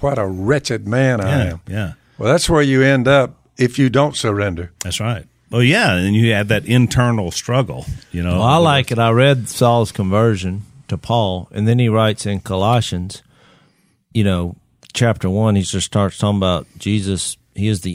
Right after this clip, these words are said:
Speaker 3: image of the invisible God, the firstborn over all creation. I mean, and he didn't even mention, "Oh, yeah, and I had a conversation with him while I was on the road." I mean, 'cause he's now writing this letter to the church there.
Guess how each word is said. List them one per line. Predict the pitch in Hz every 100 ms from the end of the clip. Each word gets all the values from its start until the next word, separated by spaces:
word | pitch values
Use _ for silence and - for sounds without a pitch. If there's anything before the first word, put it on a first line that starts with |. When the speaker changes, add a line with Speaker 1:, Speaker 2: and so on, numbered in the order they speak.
| -
Speaker 3:
image | 98 104 92
of | 101
the | 101
invisible | 95 98 98 98 95 98
God, | 90 95 98 95 92
the |
firstborn | - 104 98 - - 101 101
over | 101 98
all | 98 98
creation. | 92 - 98 98 - 98
I | -
mean, | 104 92 - _ _ _ _ _
and | - 120
he | 156
didn't | 196 180
even | 170 131 117
mention, | 147 - 107 -
"Oh, | 160
yeah, | 165 139
and |
I | 120
had | 147
a | 120
conversation | 139 117 92 127 120 104
with | 95
him | 90 90
while | 95
I | 92
was | 87
on | 95
the | 82
road." | 98 95 76 - - _ _ _
I | 113
mean, | 120 104
'cause | 117 107
he's | 135
now | 151 160
writing | 131 131 110
this | 110 98
letter | 110 120 107 92 - _ _ -
to | 110
the | 92
church | - 131 120
there. | - 95 90